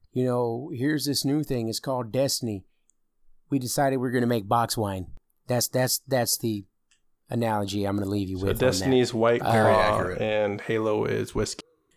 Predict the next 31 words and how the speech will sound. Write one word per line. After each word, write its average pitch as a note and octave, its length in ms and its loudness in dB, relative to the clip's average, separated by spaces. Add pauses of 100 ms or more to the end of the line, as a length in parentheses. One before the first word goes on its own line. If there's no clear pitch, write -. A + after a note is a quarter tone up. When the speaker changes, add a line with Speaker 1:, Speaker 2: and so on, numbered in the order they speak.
(140)
Speaker 1:
Halo D#3 320 4
is A#2 260 2
good A#2+ 540 2 (760)
old G#2 320 0 (160)
age A#2 380 0 (140)
whiskey G#2 600 0 (1000)
found A#2+ 600 0
in A2 300 -2
a G2+ 260 -2 (140)
cask - 560 -4 (280)
barrel. G2 480 -6 (1120)
Just - 380 -4 (800)
immaculate. A2 520 -4
Speaker 3:
Sitting - 140 -2
Speaker 2:
With C3 100 4
a C3+ 80 4
Speaker 3:
there B2+ 140 6
in C#3+ 80 6
someone's C3 300 4
Speaker 2:
leprechaun B2 220 6
Speaker 3:
cellar G2+ 100 2
Speaker 2:
telling B2+ 300 8
Speaker 3:
for, B2 60 6
Speaker 2:
you A#2+ 80 6
Speaker 3:
like, A2 80 2
a B2 40 4
Speaker 2:
how A#2+ 100 6
good A#2+ 220 4
it B2 60 6
Speaker 3:
century. G#2 180 4
Speaker 2:
is. G#2+ 420 0